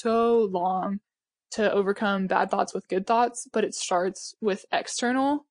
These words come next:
Um, and so if you don't have good friends, change them. If your coworkers are not being the best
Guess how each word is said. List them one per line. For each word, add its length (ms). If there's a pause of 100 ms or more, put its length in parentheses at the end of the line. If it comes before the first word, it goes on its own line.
(480)
Um, 640 (920)
and 180
so 540 (100)
if 180
you 100
don't 140
have 140
good 140
friends, 380 (120)
change 260
them. 320 (260)
If 140
your 160
coworkers 720
are 560
not 280
being 260
the 80
best 460